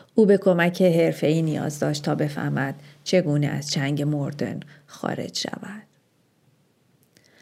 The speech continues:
اول از همه من فکر می‌کنم یه وکیل خوب پشتوانه بزرگیه. این یه امتیازه، چون که اونا می‌تونن شما رو راهنمایی کنن.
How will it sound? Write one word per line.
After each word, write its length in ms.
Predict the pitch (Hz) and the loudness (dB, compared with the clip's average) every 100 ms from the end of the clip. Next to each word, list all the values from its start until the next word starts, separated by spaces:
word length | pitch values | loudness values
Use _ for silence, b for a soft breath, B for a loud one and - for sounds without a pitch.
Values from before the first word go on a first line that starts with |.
| b b b b b b | b b b b b b
اول 340 | 277 294 294 403 453 | 4 6 6 4 2
از 100 | 392 | 2
همه 380 | 254 226 214 214 | 2 4 4 4
من 220 | 214 294 | 4 4
فکر 300 | 349 381 370 | 6 4 4
می‌کنم 400 | 349 330 320 320 | 0 2 4 4
یه 140 | 311 311 | 2 2
وکیل 400 | 220 180 214 196 | 2 2 0 0
خوب 540 | 196 170 165 160 - - | 0 0 0 0 -4 -4
پشتوانه 580 | 233 233 214 202 202 | -2 0 2 4 4
بزرگیه. 720 | 190 165 - 147 - - 143 151 - - _ _ B B B B B | 4 2 2 0 -2 -6 -10 -12 -16 -20 _ _ B B B B B
این 180 | 349 392 | 4 6
یه 160 | 381 320 | 6 6
امتیازه، 720 | 240 214 190 196 170 82 - - _ _ _ - | 6 6 4 4 2 -4 -6 -12 _ _ _ -16
چون 240 | - 262 262 | -4 -2 2
که 120 | 302 | 4
اونا 220 | 247 233 | 4 6
می‌تونن 380 | 247 254 269 269 | 4 4 2 2
شما 320 | 254 190 180 | 2 2 2
رو 100 | 208 | 2
راهنمایی 560 | 208 156 151 147 147 160 | 0 0 -2 -2 -4 -4
کنن. 480 | - - - - | -8 -10 -10 -12